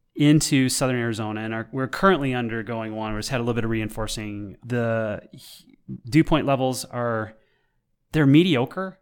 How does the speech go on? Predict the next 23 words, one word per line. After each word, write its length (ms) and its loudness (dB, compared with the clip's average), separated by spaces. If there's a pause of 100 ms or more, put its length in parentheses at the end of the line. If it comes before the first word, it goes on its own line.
and 260 -10
they've 160 0
been, 160 6
like, 360 -4
I 80 -12
think 180 -4
they've 140 -4
been 120 -4
hugging 540 -4
the 160 -6
long-term 760 -8 (140)
mean, 460 -8 (580)
uh, 220 -4
in 140 -4
Tucson, 580 -4
like, 220 -8
the, 80 -8
about 240 -4
the 80 -6
last 320 -6
week. 240 -8
They're 100 -2
not 380 2